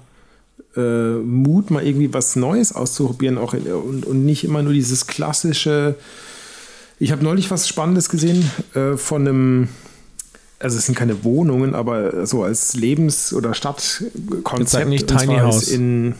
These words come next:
Speaker 1: mm, mm. Ähm, in,
Speaker 2: <laughs>
Speaker 1: ich glaub, es,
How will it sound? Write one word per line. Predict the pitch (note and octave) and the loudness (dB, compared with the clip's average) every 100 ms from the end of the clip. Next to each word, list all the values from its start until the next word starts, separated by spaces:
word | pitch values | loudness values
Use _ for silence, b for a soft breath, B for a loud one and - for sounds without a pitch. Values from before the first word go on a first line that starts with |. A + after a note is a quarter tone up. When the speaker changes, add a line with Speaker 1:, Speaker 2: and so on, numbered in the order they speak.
| B B - - | B B -20 -4
Speaker 1:
mm, | D#3+ | -2
mm. | C#3 A#2+ - B B B B - | 0 -2 -4 B B B B -4
Ähm, | C3 A#2+ A#2 A#2+ A#2 A#2 A#2+ - | 0 2 2 4 4 2 0 -2
in, | B2 A#2 A#2 A#2 A2+ A2+ | -2 -2 0 -2 -2 -4
Speaker 2:
<laughs> | |
Speaker 1:
ich | A2+ | -6
glaub, | - - - | -6 -4 -4
es, | - | -6